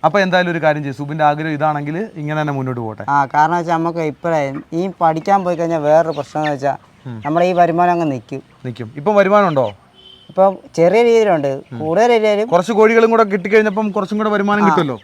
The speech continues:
Speaker 2: വരുമാനം നമുക്ക് കിട്ടും എന്നാണ് നമ്മുടെ പ്രതീക്ഷ.
Speaker 1: പ്രതീക്ഷ, അതൊക്കെ പ്രതീക്ഷ. ഞാൻ, നമ്മൾ പോയിടത്തൊന്നും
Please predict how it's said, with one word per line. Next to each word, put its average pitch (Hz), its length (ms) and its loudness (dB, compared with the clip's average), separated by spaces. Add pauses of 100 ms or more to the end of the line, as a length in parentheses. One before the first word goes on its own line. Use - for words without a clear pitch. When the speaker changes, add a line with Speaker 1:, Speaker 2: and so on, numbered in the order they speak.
Speaker 2:
വരുമാനം 175 340 -2
നമുക്ക് 175 200 -4
കിട്ടും 143 440 -8
എന്നാണ് 165 280 -2
നമ്മുടെ 175 260 0
പ്രതീക്ഷ. 156 340 -2 (240)
Speaker 1:
പ്രതീക്ഷ, 139 300 -6
അതൊക്കെ 185 340 4
പ്രതീക്ഷ. 196 420 -2
ഞാൻ, 180 420 0
നമ്മൾ 175 280 -2
പോയിടത്തൊന്നും 180 760 -4